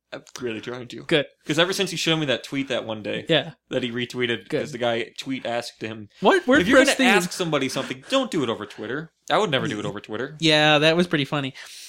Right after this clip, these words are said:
Speaker 2: "What WordPress are you, what WordPress theme are you using on the website?"
Speaker 1: Yeah.
Speaker 2: See, somebody can actually ask me that, and I can give them the GitHub for it.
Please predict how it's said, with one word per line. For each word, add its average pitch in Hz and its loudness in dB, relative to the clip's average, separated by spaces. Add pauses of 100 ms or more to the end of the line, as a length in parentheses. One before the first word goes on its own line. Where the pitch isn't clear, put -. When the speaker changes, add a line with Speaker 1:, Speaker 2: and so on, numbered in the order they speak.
(140)
Speaker 2:
"What 247 2
WordPress 196 4
are 165 4
you, 151 0
what 254 4
WordPress 214 4
theme 214 0
are 180 4
you 170 0
using 214 0
on 196 0
the 175 0
website?" 143 0 (300)
Speaker 1:
Yeah. 175 -12 (120)
Speaker 2:
See, 208 4
somebody 262 4
can 214 2
actually 185 2
ask 160 4
me 175 2
that, 131 0
and 135 -2
I 143 2
can 151 -2
give 151 2
them 143 -4
the 127 -12
GitHub 139 0
for - -14
it. - -20